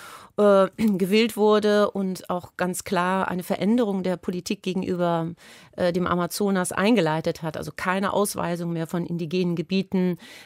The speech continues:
keine Kontrolle mehr von illegalem Holzeinschlag, keine Kontrolle von illegalen Goldgräbern. Ähm, in diesem Moment dann, äh, und die, äh, Brandrodungen, die hier explodiert sind jetzt, äh, gerade in diesem Jahr,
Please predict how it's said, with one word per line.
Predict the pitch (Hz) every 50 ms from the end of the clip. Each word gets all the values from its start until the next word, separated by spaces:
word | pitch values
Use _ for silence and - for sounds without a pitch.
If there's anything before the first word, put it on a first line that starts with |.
| - _
keine | - 220 214 208 214
Kontrolle | - 214 196 185 - - 190 196 202 190
mehr | 185 180 180 180
von | 180 - 185 185
illegalem | - 180 170 185 156 175 170 170 170 175 170
Holzeinschlag, | 175 185 185 196 - - - 175 170 170 175 - - 180 170 165 170 165 - - - - - - _ -
keine | - 220 214 214
Kontrolle | 208 208 196 190 - - 185 185 185 185
von | - - 180 170 170 170
illegalen | - - 165 180 175 - 175 170 175 170 170 165 165 160 165
Goldgräbern. | - 175 185 196 196 - - - 185 190 190 180 170 160 170 190 208 208 - - - - - - _ _ _ -
Ähm, | 190 185 185 185 185 180 175 170 - - - _ _
in | - 202 185
diesem | 202 247 269 262 247
Moment | 226 202 185 190 220 262 233 165 156 156 - - - -
dann, | - 180 175 175 175 175 175
äh, | - - - 180 175 175 165 170 - - 160 _ _ - - - _
und | - 185 180 - -
die, | 185 185 190 180 -
äh, | 170 170 165 160 165 - 165 - 104 143
Brandrodungen, | - - 180 190 220 220 - 185 185 202 202 196 185 185
die | 175 175
hier | 180 170
explodiert | - - - - 196 185 175 175 202 233 226
sind | - 196 190 190 180
jetzt, | 190 185 190 - - -
äh, | - 170 170 170 160
gerade | - 170 175 185 180
in | 170 175
diesem | 180 196 185 - 196 170
Jahr, | 160 156 151 156 170 190 202